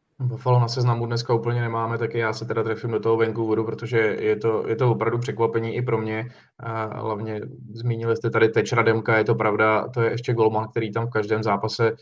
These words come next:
eh, klidně jeden, dva góly chytí, takže ten ještě vlastně Vancouver drží a asi opravdu už bude prostě čas na nějakou změnu nutně, jak to zmiňoval Matěj, protože, eh, já jsem teda už četl, tuším, že včera nebo předevčírem,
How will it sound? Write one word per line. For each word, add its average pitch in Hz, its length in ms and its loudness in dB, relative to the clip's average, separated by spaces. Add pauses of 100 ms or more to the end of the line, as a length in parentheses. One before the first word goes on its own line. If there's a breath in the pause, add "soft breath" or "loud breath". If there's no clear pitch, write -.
(300 loud breath)
eh, 113 300 0
klidně 107 300 0
jeden, 107 240 4
dva 107 140 4
góly 104 300 4
chytí, 101 460 -8 (280 soft breath)
takže 104 720 0 (160)
ten 110 120 -2
ještě 107 260 -2
vlastně 107 300 0
Vancouver 110 380 2
drží 107 400 0
a 98 80 0
asi 107 400 -2 (160)
opravdu 113 460 2
už 120 220 -2
bude 120 360 4
prostě 107 340 -6
čas 101 260 -10
na 107 60 -4
nějakou 107 360 0
změnu 110 460 -2
nutně, 110 460 -2
jak 101 340 0 (100)
to 214 80 -4
zmiňoval 104 460 0
Matěj, 104 320 2
protože, 104 480 0 (560 soft breath)
eh, 107 120 -2
já 107 100 2
jsem 120 100 6
teda 117 140 8
už 117 120 4
četl, 117 580 4 (380)
tuším, 120 240 -4
že 123 100 2
včera 120 220 0
nebo 113 200 4
předevčírem, 110 640 -2